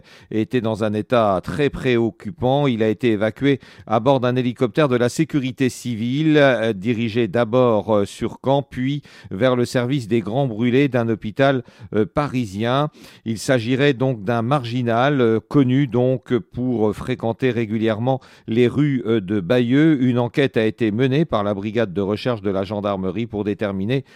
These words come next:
les circonstances de ce drame. Aucune piste n'est écartée entre l'accident et le geste criminel.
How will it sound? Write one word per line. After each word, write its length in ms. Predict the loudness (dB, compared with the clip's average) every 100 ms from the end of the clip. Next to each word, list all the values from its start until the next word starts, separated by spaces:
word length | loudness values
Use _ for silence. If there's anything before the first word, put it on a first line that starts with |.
| -20 -8
les 180 | -2 -2
circonstances 960 | 0 -2 -2 -4 -6 -2 0 0 -2 -2
de 320 | -2 0 -2
ce 180 | -2 -6
drame. 400 | -4 0 0 0 -2
Aucune 400 | -4 -2 -6 -4
piste 420 | -6 -6 -4 -2
n'est 360 | 0 0 -4 _ _ -8
écartée 580 | -4 -6 -6 -4 -2
entre 320 | -2 -6 -4 -2
l'accident 580 | -4 -6 -10 -4 -4 -6 -20 -14
et 140 | -2 2
le 140 | 2
geste 440 | 2 -2 -2 -4 -2
criminel. 720 | -2 -4 -2 -2 -4 -8